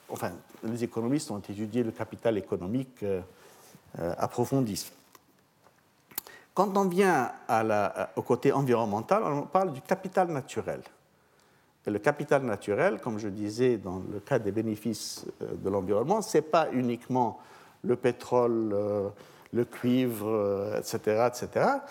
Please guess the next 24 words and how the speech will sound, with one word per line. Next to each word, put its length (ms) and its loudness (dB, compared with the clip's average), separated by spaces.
mais 180 4
c'est 180 2
aussi 240 2
les 100 2
services 420 -2
environnementaux, 880 0
et 80 -4
cetera, 300 -6
qu'on 200 -4
retire 560 0
de 100 -2
la 100 -2
présence 580 -4
d'un 100 -6
système 400 0
écologique 520 -4
dans 100 -8
lequel 280 -4
nous 100 -6
vivons. 340 -10
Mais 80 2
quand 260 0
on 100 4
arrive 340 2